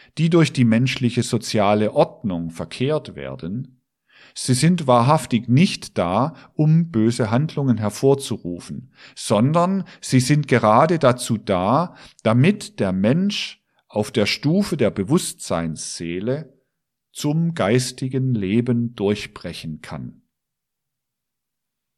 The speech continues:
Würde der Mensch nicht aufnehmen, jene Neigungen zum Bösen, von denen ich eben gesprochen habe, so würde der Mensch nicht dazu kommen,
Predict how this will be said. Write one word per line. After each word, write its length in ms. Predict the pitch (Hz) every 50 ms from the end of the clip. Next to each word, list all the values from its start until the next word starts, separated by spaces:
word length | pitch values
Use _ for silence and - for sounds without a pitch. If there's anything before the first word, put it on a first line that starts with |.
| _ _ _
Würde 460 | - 104 107 127 160 196 208 208 190
der 180 | 156 143 127 120
Mensch 440 | 123 135 160 180 175 156 - - -
nicht 360 | 120 160 220 - - - -
aufnehmen, 880 | - 120 147 147 127 - - 110 101 98 92 90 87 85 85 85 - - - _ _
jene 440 | - 98 101 107 117 131 156 165
Neigungen 640 | 139 120 101 90 107 127 135 139 143 135 135 123 117 117
zum 260 | - - 95 87 80
Bösen, 720 | 85 85 90 101 127 131 - - 165 170 175 - _ _ _ _ _ _ _
von 260 | - - 113 110 104
denen 300 | 120 131 151 170 151 156
ich 200 | 170 127 - -
eben 400 | 156 123 131 135 135 135 127 120
gesprochen 760 | 117 104 - - - - - 175 - - 165 135 117 90 85
habe, 600 | 82 76 78 78 76 - 117 123 147 151 - _ _ _ _ _ _ _
so 420 | _ - - - 120 117 113 101 101
würde 480 | 117 131 151 170 185 185 190 180 180
der 160 | 170 143 120 107
Mensch 480 | 107 110 123 147 160 165 - - -
nicht 580 | 117 139 165 - - - _ - - - - -
dazu 440 | 107 90 - - - - 120 127 127
kommen, 560 | - - 135 139 147 156 160 165 170 165